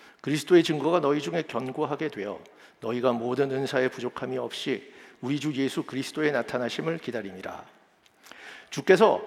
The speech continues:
너희를 우리 주 예수 그리스도의 날에 책망할 것이 없는 자로 끝까지 견고하게 하시리라. 너희를 불러 그의 아들 예수 그리스도 우리 주와 더불어 교제하게 하시는 하나님은 미쁘시도다."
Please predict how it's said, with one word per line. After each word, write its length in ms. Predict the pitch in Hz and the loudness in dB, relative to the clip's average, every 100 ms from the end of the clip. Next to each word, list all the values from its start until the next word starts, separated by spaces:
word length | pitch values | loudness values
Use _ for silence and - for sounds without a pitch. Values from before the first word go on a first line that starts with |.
| - - | -10 0
너희를 340 | 143 175 190 | 4 8 8
우리 240 | 165 160 165 | 8 2 0
주 120 | 165 | 0
예수 300 | 143 143 156 | 2 0 -2
그리스도의 420 | - 139 - 160 | -4 -4 2 2
날에 180 | 147 143 | 4 2
책망할 440 | 151 - 151 156 151 | 0 -4 -2 -2 -2
것이 220 | 160 160 | -2 -2
없는 200 | 143 139 | -4 -4
자로 220 | 143 156 | -4 -4
끝까지 500 | - 196 - 170 190 | -6 -8 -2 0 0
견고하게 520 | - 143 151 160 151 | -2 -4 0 0 0
하시리라. 580 | 151 123 123 113 104 - - - _ _ _ - - | -4 -6 -10 -8 -8 -10 -12 -20 _ _ _ -20 -10
너희를 360 | 123 135 139 143 | 0 2 2 2
불러 300 | 139 147 143 | 4 4 4
그의 280 | 135 143 147 | 2 2 2
아들 440 | 120 170 123 135 | 4 4 2 0
예수 300 | 147 165 185 | 0 2 -2
그리스도 640 | - 147 - 185 117 - - - - | -2 -8 2 2 2 -2 -18 -16 -6
우리 300 | 165 185 175 | -2 0 -2
주와 440 | - 143 147 117 - - | -2 4 4 2 -6 -8
더불어 360 | 127 131 147 143 | -4 2 2 2
교제하게 480 | 131 131 139 139 143 | 0 4 4 6 4
하시는 360 | 127 160 170 | 4 2 0
하나님은 580 | 170 165 156 147 220 220 - - | 0 0 2 2 2 0 -6 -16
미쁘시도다." 960 | - 127 - 165 - 120 101 87 90 | -10 -10 -4 -4 -4 -8 -6 -8 -8